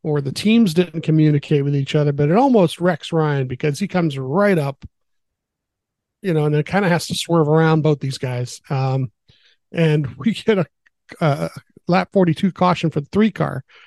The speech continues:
Uh, he was P three at the time of the caution 'cause they had stayed out.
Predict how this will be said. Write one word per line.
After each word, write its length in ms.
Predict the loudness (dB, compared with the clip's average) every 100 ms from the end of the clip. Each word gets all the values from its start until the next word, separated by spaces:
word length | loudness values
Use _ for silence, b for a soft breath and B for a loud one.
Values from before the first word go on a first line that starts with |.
| b b _ -8
Uh, 200 | -4 -4 -8 -20 _ _ -14
he 180 | -6 -2
was 220 | -2 -4 _ -2
P 140 | -2
three 260 | -2 0 2
at 80 | 0
the 60 |
time 220 | 0 0
of 40 | 0
the 60 |
caution 480 | 0 0 2 0 -4
'cause 160 | -4 -4
they 80 | -2
had 120 | -4
stayed 300 | -2 -2 -2 -6 -10 -2
out. 320 | 0 -2 -6